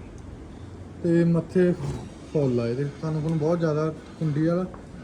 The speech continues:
ਇਹ ਅੱਠ ਮਹੀਨਿਆਂ ਦੀ ਗੱਭਣ ਆ ਜੀ, ਤਿੰਨ ਪੈਰ ਚਿੱਟੇ, ਮੱਥੇ ਪਟਾ। ਇਹ ਦੋ ਮਹੀਨਿਆਂ ਤੋਂ ਉੱਤੇ ਹੋ ਗਈ ਗੱਭਣ ਜੀ,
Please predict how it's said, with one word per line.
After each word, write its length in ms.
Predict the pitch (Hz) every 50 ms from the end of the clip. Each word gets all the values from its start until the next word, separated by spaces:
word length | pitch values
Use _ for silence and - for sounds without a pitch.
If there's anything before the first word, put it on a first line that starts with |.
| - - - - - - - 185
ਇਹ 160 | 196 214 208
ਅੱਠ 240 | 190 - - - 185
ਮਹੀਨਿਆਂ 300 | 190 202 202 202 202 190
ਦੀ 100 | 190 190
ਗੱਭਣ 260 | 196 175 196 208 214
ਆ 80 | 208
ਜੀ, 100 | 208 208 190 - - -
ਤਿੰਨ 200 | - 180 175 175 170
ਪੈਰ 120 | 175 180
ਚਿੱਟੇ, 280 | 175 - 180 170 - 185
ਮੱਥੇ 320 | 175 170 160 - - 180 160
ਪਟਾ। 340 | - 165 165 180 190 190 190 - - - - - - - - - - - - - - -
ਇਹ 360 | 180 190 202 214 214 214 220 202
ਦੋ 260 | 170 165 160 151 151
ਮਹੀਨਿਆਂ 360 | 165 180 190 190 185 185 180 165 156 - -
ਤੋਂ 160 | 190 190 190 185 -
ਉੱਤੇ 280 | 190 180 - - 190 190
ਹੋ 120 | 180 180 180
ਗਈ 160 | 165 185 180
ਗੱਭਣ 260 | 190 180 175 208 208 202
ਜੀ, 100 | 202